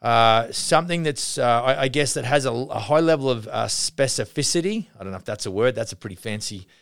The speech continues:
word, but, um, but then it's gonna be fairly, uh, fairly common to, to the, the guys and gals that run general contracting companies already. Uh, and certainly if you're a fledgling gen-, general contractor, this, this could help you because,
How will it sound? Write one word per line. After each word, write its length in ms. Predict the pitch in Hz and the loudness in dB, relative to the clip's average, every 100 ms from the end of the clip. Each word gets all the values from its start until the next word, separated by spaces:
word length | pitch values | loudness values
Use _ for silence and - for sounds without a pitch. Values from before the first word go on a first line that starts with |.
| _ _ | _ _
word, 300 | - 165 165 | 2 2 4
but, 320 | 135 120 - | 2 0 -2
um, 300 | 135 113 107 95 - _ _ | -6 -6 -8 -12 -20 _ _
but 100 | 120 | -4
then 140 | 117 147 | 0 0
it's 140 | 143 | 0
gonna 120 | 156 | -2
be 140 | 143 135 | -4 -4
fairly, 480 | - 143 131 123 123 | 2 2 4 0 0
uh, 240 | 113 110 | 0 -2
fairly 320 | - 147 127 | -2 -2 -2
common 460 | 117 127 127 120 113 | -6 -6 -2 -4 -4
to, 500 | - 127 117 110 107 - | -4 -2 -2 -4 -8 -12
to 140 | 120 | -8
the, 200 | 110 110 | -6 -6
the 120 | 110 | -6
guys 300 | 107 113 110 | -2 0 0
and 120 | 110 | -2
gals 280 | 110 104 104 | 0 0 0
that 80 | 117 | -2
run 220 | 110 107 | -2 -2
general 240 | 104 101 101 | -2 -4 -4
contracting 540 | - 107 110 104 107 | -8 -6 -6 -8 -12
companies 440 | 104 104 104 104 | -8 -8 -6 -6
already. 440 | 104 101 120 120 110 _ _ _ | -6 -2 0 0 -4 _ _ _
Uh, 280 | - 107 104 | -4 -2 0
and 160 | 104 104 | -2 -4
certainly 560 | - 123 120 110 104 104 | -2 2 2 2 -6 -6
if 180 | 101 | -8
you're 280 | 110 101 101 | -6 -2 -2
a 260 | 104 98 95 | -2 -4 -4
fledgling 600 | 92 135 131 117 120 113 | -10 -4 -4 -2 -6 -6
gen-, 320 | 107 120 113 107 | -6 -6 -6 -4
general 260 | 120 110 | -4 -4
contractor, 520 | 98 117 113 113 101 107 | -6 -8 -2 -4 -4 -8
this, 300 | 104 - - | -8 -8 -8
this 180 | 104 | -8
could 140 | - 101 | -8 -8
help 300 | 98 98 104 | -4 -6 -6
you 80 | 90 | -8
because, 440 | 95 - 98 - | -8 -6 -6 -8